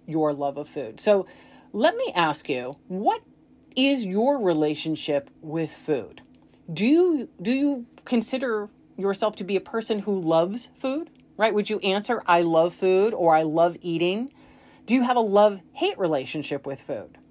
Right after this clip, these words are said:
Do you hate thinking about food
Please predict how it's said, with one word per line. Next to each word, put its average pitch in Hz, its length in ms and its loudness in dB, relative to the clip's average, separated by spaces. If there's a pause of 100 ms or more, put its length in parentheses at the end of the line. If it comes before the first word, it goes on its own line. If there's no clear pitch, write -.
(240)
Do 214 100 -4
you 226 400 2 (180)
hate - 420 0 (260)
thinking 311 420 0
about 160 300 4
food 311 380 2